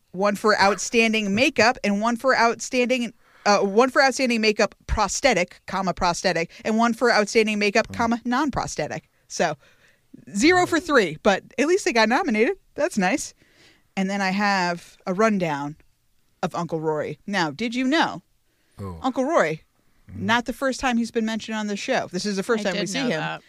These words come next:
Speaker 1: Did you?
Speaker 3: Mm-hmm.
Speaker 1: Well, I mean, n-, excluding last episode, that's kind of a give, gimme. But
Speaker 3: No, don't they talk about Uncle Rory at Thanksgiving or something earlier in a season?
Speaker 2: So many times.
Speaker 1: So many times. So it actually, there's six total times, i-, including last episode, which again is kind of a gimme. But,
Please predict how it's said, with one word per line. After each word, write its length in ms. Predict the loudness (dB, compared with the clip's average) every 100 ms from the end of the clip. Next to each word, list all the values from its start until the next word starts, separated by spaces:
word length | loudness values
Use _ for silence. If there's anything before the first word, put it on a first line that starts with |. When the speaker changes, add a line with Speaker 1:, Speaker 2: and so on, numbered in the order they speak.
| _
Speaker 1:
Did 160 | -8 -6
you? 100 | -6 -8 _
Speaker 3:
Mm-hmm. 300 | -16 -14 -14 -16 -14 0
Speaker 1:
Well, 100 | 4
I 60 |
mean, 280 | 4 2 -2 -12 -8
n-, 120 | -8 _ -2
excluding 440 | -2 0 0 0
last 220 | 0 -2
episode, 340 | -4 -8 -10 -8
that's 160 | -10
kind 220 | -10 -12
of 80 | -12
a 40 | -10
give, 240 | -10 -10 -12 -20 _ -14
gimme. 340 | -10 -10 -12 -20 _ _
But 200 | -6 -4
Speaker 3:
No, 280 | -2 -4 -4
don't 160 | -6
they 100 | -6
talk 220 | -4 -2 -2
about 200 | -4 -4
Uncle 260 | -6 -8
Rory 340 | -8 -6 -4 -4
at 120 | -4
Thanksgiving 600 | -6 -10 -8 -10 -8 -10
or 120 | -12
something 420 | -10 -12 -10 -10 -10
earlier 360 | -8 -8 -8
in 80 | -10
a 80 | -14
season? 360 | -16 -16 -14 -8
Speaker 2:
So 260 | -2 0
many 180 | 0 -6
times. 140 | 0
Speaker 1:
So 160 | 4 6
many 200 | 6 2
times. 280 | 4 2 4
So 100 | 4
it 80 | 4
actually, 300 | 4 0 -2
there's 220 | 0 0
six 280 | 0 -2 -2
total 240 | -2 -2
times, 360 | -2 -4 -6 -6
i-, 80 | -10
including 460 | -8 -6 -4 -4 -4
last 220 | -6 -6
episode, 280 | -8 -8 -8
which 120 | -8
again 180 | -10 -10
is 80 | -10
kind 180 | -8 -8
of 80 |
a 40 | -8
gimme. 260 | -10 -8
But, 200 | -4 -6